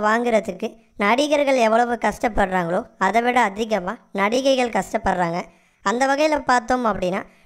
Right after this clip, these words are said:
நடிகை அமலா பால் தமிழ் மொழியில மட்டுமில்ல, மலையாளம்,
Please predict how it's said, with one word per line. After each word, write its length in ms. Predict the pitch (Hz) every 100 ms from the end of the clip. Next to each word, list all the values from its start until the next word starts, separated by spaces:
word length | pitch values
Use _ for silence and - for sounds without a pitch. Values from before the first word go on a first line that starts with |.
| -
நடிகை 320 | 214 240 262 233
அமலா 240 | 208 262 240 -
பால் 240 | 214 - _ _ _ -
தமிழ் 300 | 226 294 320 262
மொழியில 300 | 247 262 247 202
மட்டுமில்ல, 440 | 190 233 196 175 196 - - -
மலையாளம், 560 | 196 220 233 196 226